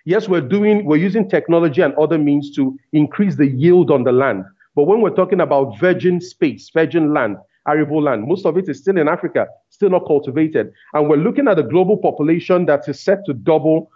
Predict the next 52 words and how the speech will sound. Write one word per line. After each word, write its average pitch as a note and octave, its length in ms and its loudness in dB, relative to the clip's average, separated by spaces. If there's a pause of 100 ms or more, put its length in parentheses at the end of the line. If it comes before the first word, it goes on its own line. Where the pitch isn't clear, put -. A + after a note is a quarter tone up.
(140)
by C#3 180 2
at C#3 160 -6
least, F#3 320 -4
um, B2+ 340 0 (280)
by, C3+ 200 -2
by D3+ 120 2
the D3+ 80 -12
time G#3 200 0
we D3 80 0
reach, D#3 280 -4
um, B2+ 160 0
twenty D#3 240 0
fifty C3+ 400 -8 (160)
or B2 200 2
more, C#3+ 120 2
according F3 360 0
to, C3 160 -10 (100)
to C#3+ 80 -6
the B2 100 -6
U C#3 200 2
N. G2 160 0 (320)
And E3+ 260 -2
if F#3+ 200 -2
we F#3+ 120 0
do E3+ 140 2
not A3+ 300 0
keep G3 240 -8
pace F#3+ 320 -4
with C#3+ 200 -4
glo-, E3+ 340 2
with D3 260 -4
population D#3+ 560 0
growth, B2+ 300 0 (320)
with D3 120 0
the D3+ 60 2
amount D3 260 0
of C#3+ 180 -2
food G3+ 280 -4
we're C#3+ 120 2
producing, B2+ 640 -2 (260)
then C#3+ 360 0
the C#3+ 80 2
world F3 280 2
is B2+ 100 -2
going D3+ 240 2
to D#3 100 -8
be A#2+ 140 -4
faced C#3+ 380 -2
with B2+ 180 -4
serious D3+ 560 2
threat C3+ 360 -2 (320)
of A2+ 120 0